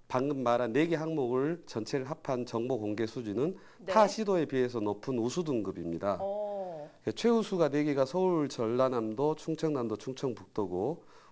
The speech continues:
Speaker 1: 우수 네 개가 경상남도, 대전 뭐 이렇게 돼 있고, 보통이 아홉 개입니다. 그래서
Speaker 2: 네.
Speaker 1: 이제 상위 그룹이 맞고, 좀, 좀 전에 이제, 어, 박사님께서 말씀하신 원문 정보 공개는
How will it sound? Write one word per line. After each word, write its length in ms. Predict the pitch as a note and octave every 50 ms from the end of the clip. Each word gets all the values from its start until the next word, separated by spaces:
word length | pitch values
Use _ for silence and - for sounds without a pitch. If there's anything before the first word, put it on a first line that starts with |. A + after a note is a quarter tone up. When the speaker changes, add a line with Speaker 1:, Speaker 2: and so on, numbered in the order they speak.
| -
Speaker 1:
우수 300 | - B2+ C3 - E3+ E3 C3+
네 140 | B2+ C3+ B2+
개가 340 | B2+ B2+ A2 A#2+ B2 C3 B2+
경상남도, 680 | - G#2+ A2 A2+ B2+ C3 B2+ B2 A#2 A2 G2+ G2+ F#2+
대전 440 | - G#2 G2+ F#2 G#2 A#2 A2 G#2+ G2+
뭐 100 | G2 F2+
이렇게 280 | E2+ - - - - -
돼 100 | F#2 F#2
있고, 440 | E2+ - - - C#3+ E3 G3+ G3+ - - - - - - - - - _
보통이 460 | - E3 F3+ F3+ - E3+ D3+ D3 B2+
아홉 320 | G2+ G2 G#2 C3 E3 - -
개입니다. 380 | B2 G2+ D#2+ E2+ E2 - E2+ F#2
그래서 340 | F#2 F#2+ F#2+ A2 G#2 G2
Speaker 2:
네. 60 | F#2 F#2
Speaker 1:
이제 120 | - F#2+
상위 300 | - D#3 E3+ E3+ D#3+ C3+
그룹이 300 | A2 A2+ A2+ G#2+ A2 G2
맞고, 680 | E2+ E2+ F2 - - - G2+ F#2 G#2 G#2 E2+ D2+ - - - - - - - - - - - - - - _
좀, 340 | - C3 C3 C#3+ C#3 - - -
좀 180 | - D#3+ E3
전에 180 | D#3+ E3 D#3+ D#3
이제, 400 | C#3+ C3 C3+ B2+ B2 A#2+ A#2 - A2+
어, 200 | G#2+ G2+ G2+ G2
박사님께서 500 | - A2 - - C3 B2+ B2 - A2+ A2 A2
말씀하신 840 | G#2 G#2 G#2 - - G#2 G#2 G#2 G2+ - G2 F#2 F#2+ A#2+ D#3+ F3 - - - - - - _ -
원문 540 | G2 A2 C3+ E3 F3+ F#3+ G3 G3 F#3+ F3+
정보 460 | D#3+ - C3 B2+ B2 A#2+ A#2 A2+ G#2 -
공개는 760 | - F#2 F2 F2+ F2 G2 F#2+ F#2 A2 B2 A2+ F#2 D#2 D#2